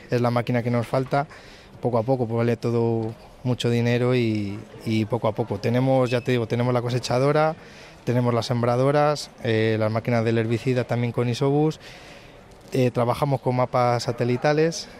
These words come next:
eh, a la hora de hacer las prescripciones de sie-, de siembra. Ya te digo, que quiero hacerlo del abonado, pero claro,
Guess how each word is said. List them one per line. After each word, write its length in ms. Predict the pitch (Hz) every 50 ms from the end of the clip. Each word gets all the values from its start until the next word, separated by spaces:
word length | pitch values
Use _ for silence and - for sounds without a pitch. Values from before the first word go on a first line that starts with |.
| - - -
eh, 720 | - 117 117 117 117 113 113 113 113 113 113 113 113 110 110 110 113
a 80 | 120
la 80 | 113 113
hora 160 | 120 120 117
de 80 | 113 117
hacer 180 | 107 - 120
las 120 | 117 110 -
prescripciones 880 | - 120 110 - - 123 113 - - 135 143 147 147 147 147 139 - -
de 100 | 127 117
sie-, 300 | 110 - 127 123 123 127 -
de 140 | - 113 110
siembra. 500 | - 143 139 143 143 143 147 151 175 - - - -
Ya 100 | 127 123
te 100 | - 127
digo, 180 | 123 113 110 -
que 300 | - - 123 123 131 - -
quiero 180 | - 143 139
hacerlo 280 | 135 123 139 131 131 131
del 100 | 131 131
abonado, 440 | 131 131 135 139 143 143 143 151 143
pero 200 | - 123 120 113
claro, 240 | 131 131 120 107